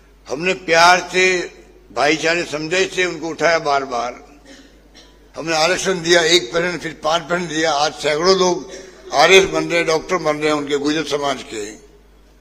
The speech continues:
और सबसे बड़ी बात है, फायरिंग में मारे गए बहत्तर गोर लोग। मेरे वक्त में फायरिंग छोड़ो,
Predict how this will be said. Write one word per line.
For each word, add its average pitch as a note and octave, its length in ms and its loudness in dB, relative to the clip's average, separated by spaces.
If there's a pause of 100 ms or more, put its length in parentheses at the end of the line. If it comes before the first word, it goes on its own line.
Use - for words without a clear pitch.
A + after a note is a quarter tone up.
(2750)
और G3 440 0 (100)
सबसे D#3 260 -2
बड़ी A3 200 2
बात G3 300 0
है, G#3+ 200 -4 (400)
फायरिंग F3 400 2
में A3 80 0
मारे G3+ 280 6
गए A3 240 8
बहत्तर G#3 420 6
गोर C3 240 -4 (500)
लोग। C#3 360 -4 (560)
मेरे G#3+ 300 6
वक्त G#3+ 280 4
में G#3+ 180 0
फायरिंग F3+ 420 2
छोड़ो, F#3+ 540 2